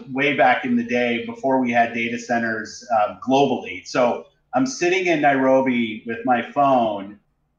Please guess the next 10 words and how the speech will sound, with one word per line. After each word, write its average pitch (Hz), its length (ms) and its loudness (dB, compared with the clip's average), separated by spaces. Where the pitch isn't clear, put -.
routed 147 520 4
through 139 400 0
London 127 680 2
to, 120 680 0
uh, 113 180 2
Quincy, 160 500 -2
Washington, 113 920 -2
bringing 143 400 2
up 127 280 4
Crackdown. 107 840 -2